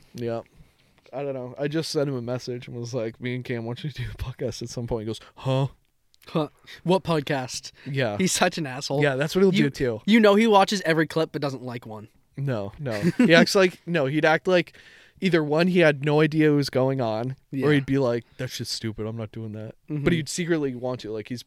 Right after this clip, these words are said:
Speaker 1: probably been
Speaker 2: Mm-hmm.
Speaker 1: actually upset. He's
Speaker 2: Yeah.
Speaker 1: never even been
Speaker 2: 'Cause he hasn't been forced to.
Speaker 1: He
Speaker 2: That's the
Speaker 1: hasn't
Speaker 2: thing
Speaker 1: been, that's
Speaker 2: is
Speaker 1: his, yeah.
Speaker 2: he will, but you're gonna have to make him.
Speaker 1: Yeah.
Speaker 2: But also, it's far away, so I don't know if he would.
Speaker 1: I'm sure he would, yeah.
Speaker 2: I don't know.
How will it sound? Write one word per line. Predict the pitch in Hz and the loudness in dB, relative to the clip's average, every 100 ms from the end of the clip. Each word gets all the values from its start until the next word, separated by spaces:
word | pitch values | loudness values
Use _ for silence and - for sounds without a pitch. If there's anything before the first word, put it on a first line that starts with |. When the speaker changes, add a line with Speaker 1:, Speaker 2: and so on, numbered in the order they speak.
| _ | _
Speaker 1:
probably | - 160 156 | -2 2 2
been | 135 127 147 | 0 0 2
Speaker 2:
Mm-hmm. | 156 | 2
Speaker 1:
actually | 143 135 113 | 0 -2 -4
upset. | - 117 101 - _ _ - | -4 -6 -8 -12 _ _ -6
He's | 139 | -2
Speaker 2:
Yeah. | |
Speaker 1:
never | 135 135 127 | -2 -2 -4
even | 123 113 | -4 -8
been | 107 | -6
Speaker 2:
'Cause | 98 208 | 4 4
he | 208 | 6
hasn't | 196 185 | 6 6
been | 175 | 0
forced | 151 - 127 - | -2 -6 -8 -8
to. | - 92 - | -12 -14 0
Speaker 1:
He | 156 | 6
Speaker 2:
That's | 175 | 6
the | 190 | 8
Speaker 1:
hasn't | |
Speaker 2:
thing | 196 202 - | 6 4 -6
Speaker 1:
been, | - | 4
that's | 202 214 214 | 8 8 6
Speaker 2:
is | 185 | 2
Speaker 1:
his, | 180 | 4
yeah. | 165 127 - - _ _ _ _ _ _ | 4 4 0 -12 _ _ _ _ _ _
Speaker 2:
he | - 208 | -2 0
will, | 156 147 175 196 _ - | 0 2 0 0 _ -2
but | 175 | 0
you're | 156 | 0
gonna | 160 | 0
have | 156 | -2
to | 143 | -4
make | 127 120 - | -6 -8 -14
him. | 98 110 | -18 -14
Speaker 1:
Yeah. | 143 135 110 104 _ | -6 -2 -2 -6 _
Speaker 2:
But | - 156 | -2 0
also, | 156 165 | 0 0
it's | 160 - | -2 -2
far | 139 131 | -6 -4
away, | 123 131 143 | -6 -8 -10
so | 139 | -10
I | |
don't | 123 | -8
know | 113 | -10
if | 113 | -14
he | 92 | -18
would. | 82 - _ _ _ _ _ _ _ _ - - _ _ - | -20 -20 _ _ _ _ _ _ _ _ -20 -20 _ _ -16
Speaker 1:
I'm | 151 | -12
sure | - 101 | -10 -8
he | |
would, | 85 82 - | -10 -14 -18
yeah. | 64 62 - _ _ _ - | -20 -20 -20 _ _ _ -20
Speaker 2:
I | |
don't | 110 | -18
know. | 95 | -18